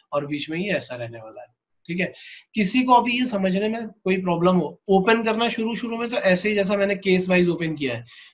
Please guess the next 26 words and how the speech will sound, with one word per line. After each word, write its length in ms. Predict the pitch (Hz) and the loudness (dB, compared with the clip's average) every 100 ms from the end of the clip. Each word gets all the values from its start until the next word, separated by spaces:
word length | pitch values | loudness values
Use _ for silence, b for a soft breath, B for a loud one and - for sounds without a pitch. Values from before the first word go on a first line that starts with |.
| - | -2
कि 60 | 185 | 4
मैं 160 | 196 | 4
कौन 260 | 190 185 202 | 4 4 6
से 160 | 208 214 | 4 0
case 280 | 208 202 202 | 0 0 -2
में 120 | 196 | 2
क्या 160 | 196 | 4
क्या 160 | 185 196 | 6 6
रीजन 320 | 190 180 190 | 4 4 2
ले 120 | 190 | 4
रहा 80 | 190 | 2
हूँ, 80 | 202 | 2
उसके 200 | 190 - | 0 -2
according 340 | 180 170 180 180 | -2 0 0 0
इसको 260 | - 170 | 0 -2
open 220 | 147 135 135 | -2 -4 -6
कर 80 | |
रहा 100 | 131 | -6
हूँ, 80 | 131 | -6
शुरू 240 | 127 151 160 | -6 -6 -4
में 60 | 156 | -4
ऐसे 180 | 139 | -4
ही 60 | 139 | -4
open 240 | 127 123 120 | -4 -8 -12
करना 240 | 120 | -16
है। 60 | 113 | -18